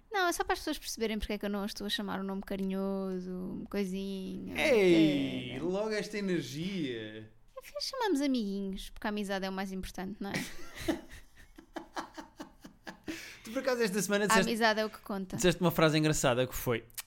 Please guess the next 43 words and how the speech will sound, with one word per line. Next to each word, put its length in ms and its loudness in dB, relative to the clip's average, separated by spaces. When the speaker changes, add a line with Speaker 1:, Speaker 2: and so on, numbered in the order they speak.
Speaker 2:
"Eu 120 4
não 240 6
sei 260 6
se 180 2
é 40 2
de 80 -4
estar, 260 8
eh, 280 -6
do 160 4
período 300 6
de 60 4
me 60 4
vir 240 2
hoje 420 0
ou 80 2
se 140 2
é 40 2
das 180 2
imagens 440 4
da 100 6
guerra, 320 2
mas 220 2
eu 60 2
estou 200 -2
triste." 480 -10
Speaker 1:
<laughs> 380 4
Speaker 2:
E 120 6
é 40 6
do 80 2
Speaker 1:
Sim. 80 4
Speaker 2:
género, 240 2
tipo, 200 -6
"Eh, 540 4
Rita, 460 0
há 140 8
uma 140 6
enorme 300 4
probabilidade 440 4
de 60 -6
ser 140 4
das 140 2
duas 220 0
coisas, 580 -4